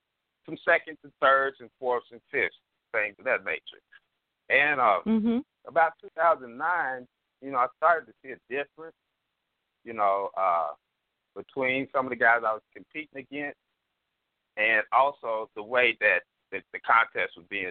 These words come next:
Speaker 1: judged, you know. And I saw, well, you know, I'm,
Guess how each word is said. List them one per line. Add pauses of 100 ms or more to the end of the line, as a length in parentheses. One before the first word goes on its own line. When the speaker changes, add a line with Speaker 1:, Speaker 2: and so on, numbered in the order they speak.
(160)
Speaker 1:
judged, (580)
you
know. (720)
And
I (120)
saw,
well, (160)
you
know,
I'm,